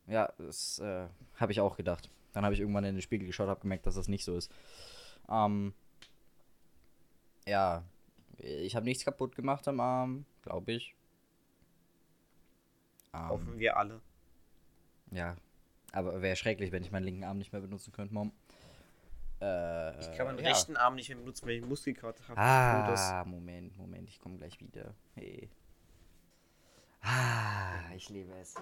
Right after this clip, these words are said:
Speaker 2: Daniel steht jetzt auch an. Ah, nee, der, ah,
Speaker 1: Aber
Speaker 2: der
Speaker 1: hey,
Speaker 2: redet mit
Speaker 1: Essen.
Speaker 2: jemandem.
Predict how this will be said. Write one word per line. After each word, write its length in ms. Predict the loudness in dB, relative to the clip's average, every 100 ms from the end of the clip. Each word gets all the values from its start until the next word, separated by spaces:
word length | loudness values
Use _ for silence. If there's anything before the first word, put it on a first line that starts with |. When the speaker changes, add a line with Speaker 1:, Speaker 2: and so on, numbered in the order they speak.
| -10
Speaker 2:
Daniel 180 | -10 -10
steht 180 | -12
jetzt 200 | -12 -12
auch 60 | -14
an. 260 | -16 -16 -4
Ah, 100 | -2
nee, 140 | -2 -8
der, 120 | -8
ah, 180 | -4 -2
Speaker 1:
Aber 120 | 2
Speaker 2:
der 80 | 2
Speaker 1:
hey, 60 |
Speaker 2:
redet 100 | 4
mit 60 | 2
Speaker 1:
Essen. 140 | -2
Speaker 2:
jemandem. 260 | -6 -10 -18